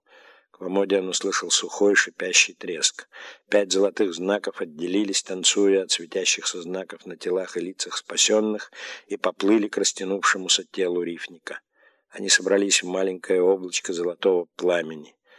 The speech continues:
Золотой шар огня с шипением погрузился в тело Рифника. Рука его вдруг взлетела вверх, тронула щеку и медленно опустилась. В свежем воздухе поплыли густой аромат пузаритов посетителей.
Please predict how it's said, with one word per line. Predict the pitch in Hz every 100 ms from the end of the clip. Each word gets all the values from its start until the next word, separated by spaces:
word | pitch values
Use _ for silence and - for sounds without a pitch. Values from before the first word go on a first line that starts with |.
| _ _
Золотой | 87 92 92 110
шар | 98 - 101
огня | 98 85 92 101
с | 92
шипением | - - 90 101 95 95 95 87
погрузился | 82 85 82 87 87 -
в | -
тело | - 85 80
Рифника. | 80 80 - - - - _ _ _ _ -
Рука | 95 101
его | 98 92
вдруг | 85 90 87
взлетела | 80 85 87 95 90
вверх, | 76 80 104 - -
тронула | 87 92 90 85
щеку | 78 - - 104 - 101 _ - - _
и | 95
медленно | 90 90 92 87 87 87 87
опустилась. | 85 90 - - 90 76 71 - - _ _ _ -
В | -
свежем | 85 107 92 95 87
воздухе | 101 95 95 -
поплыли | - 87 - 101 95
густой | 85 87 - - 101 98
аромат | 90 90 87 95 - - _ - _
пузаритов | - 92 92 95 95 - - -
посетителей. | 95 - - 98 80 80 78 _